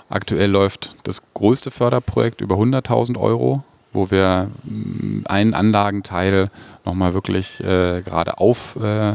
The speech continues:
möblieren, aufhübschen und wirklich in den neuesten Stand der Technik bringen.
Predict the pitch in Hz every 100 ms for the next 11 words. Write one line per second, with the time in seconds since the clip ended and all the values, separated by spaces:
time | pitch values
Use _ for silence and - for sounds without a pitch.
0 | 110 101 101 110 117 120 120 - 113 -
1 | 123 - 127 127 - - - - - 98
2 | 101 104 101 98 92 92 - - 95 92
3 | 90 95 95 110 - 101 104 104